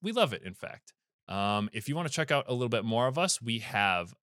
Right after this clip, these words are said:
a stream at twitch dot T V slash cooking with spices. We've been streaming on there lately, some of the latest games, some older games that we're just having some fun with.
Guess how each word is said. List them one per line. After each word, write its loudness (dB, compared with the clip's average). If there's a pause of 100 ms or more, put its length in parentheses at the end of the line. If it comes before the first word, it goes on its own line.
a -6
stream -4
at -10
twitch -10
dot -12
T -12
V -8
slash -6
cooking -10
with -12
spices. -6
We've -4
been -8
streaming -8
on -8
there -6
lately, -6
some -4
of -6
the -6
latest -4
games, -2
some -6
older -2
games -4
that -8
we're -6
just -8
having -8
some -10
fun -4
with. -6